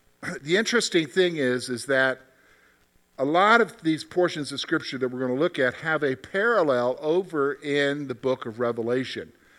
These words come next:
A lot of what you see in the book of Revelation sometimes is a visual fulfillment of what Isaiah is talking about.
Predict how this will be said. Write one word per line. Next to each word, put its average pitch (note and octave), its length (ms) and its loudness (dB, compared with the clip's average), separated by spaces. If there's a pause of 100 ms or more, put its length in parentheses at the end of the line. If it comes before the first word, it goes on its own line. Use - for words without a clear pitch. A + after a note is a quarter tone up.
(300)
A B2+ 60 -2
lot F#3 340 2
of D3+ 100 -4
what D#3 220 -2
you D3 60 -8
see D#3 180 -2
in C#3+ 80 -2
the C3+ 40 -2
book C3+ 240 -2
of C3 60 -8
Revelation B2+ 560 -2
sometimes A#2+ 600 -6
is C3 500 0 (840)
a C#3+ 360 2
visual D#3 520 2
fulfillment C#3 920 2
of B2 220 0
what C3+ 380 0
Isaiah A#2+ 540 -2
is A2+ 240 -8
talking A#2 500 -4
about. F#2 360 -12